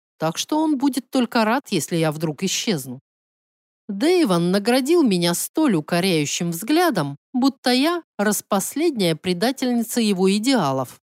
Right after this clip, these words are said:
Вот сразу видно, Эвелина, насколько же ты в людях не разбираешься.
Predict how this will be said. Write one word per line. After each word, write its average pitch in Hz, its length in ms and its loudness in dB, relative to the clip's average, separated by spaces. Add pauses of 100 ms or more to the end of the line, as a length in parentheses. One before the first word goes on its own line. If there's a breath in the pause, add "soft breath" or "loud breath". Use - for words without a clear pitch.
(800)
Вот 147 260 0
сразу 202 480 0
видно, 139 520 -2
Эвелина, 143 460 -2 (280)
насколько 156 680 -4
же 135 140 -4
ты 143 140 -6
в 139 80 -4
людях 170 360 0
не 147 100 -4
разбираешься. 135 800 -2